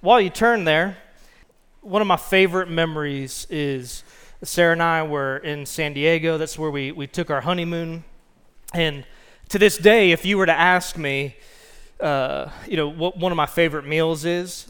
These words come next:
I'd say fish tacos, but not just fish tacos in general. I mean, that, that's a good meal, but, uh, I've got m-, more favorites above that. But specifically, there's a,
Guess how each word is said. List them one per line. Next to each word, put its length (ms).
I'd 160
say 520
fish 300
tacos, 560
but 120
not 280
just 400
fish 260
tacos 760
in 180
general. 420
I 40
mean, 140
that, 220
that's 160
a 60
good 240
meal, 340
but, 240
uh, 380
I've 160
got 200
m-, 140
more 260
favorites 760
above 320
that. 320
But 260
specifically, 1000
there's 380
a, 320